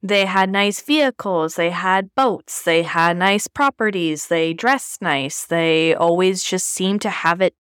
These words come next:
together. And you know what? If they were still together in twenty twenty-three, they probably could afford groceries, for crying out loud. They just financially seemed to be in a really good place. Philip, who has been described as five nine with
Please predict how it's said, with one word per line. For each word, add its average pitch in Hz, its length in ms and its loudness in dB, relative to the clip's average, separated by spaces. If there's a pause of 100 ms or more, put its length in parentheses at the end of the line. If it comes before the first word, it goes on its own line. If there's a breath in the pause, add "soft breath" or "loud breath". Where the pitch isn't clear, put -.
(160)
together. 160 760 -2
And 175 240 0
you 185 120 0
know 185 120 4
what? 196 380 0
If 180 200 -2
they 170 120 2
were 180 360 2
still 196 280 0
together 208 320 2
in 208 120 2
twenty 220 280 0
twenty-three, 247 840 0
they 277 100 2
probably 302 360 0
could 285 220 0
afford 277 460 0
groceries, 165 960 -4
for 175 160 0
crying 160 340 2
out 156 260 2
loud. 143 380 0
They 226 240 -2
just 320 300 -2
financially 247 640 0
seemed 202 400 -2
to 202 100 -4
be 185 200 0
in 175 60 0
a 175 80 0
really 170 380 2
good 160 320 -4
place. - 640 -6 (240)
Philip, 294 540 0
who 247 120 0
has 185 200 2
been 196 140 -2
described 170 540 0
as 165 380 0
five 170 380 0
nine 170 340 0
with 180 220 -2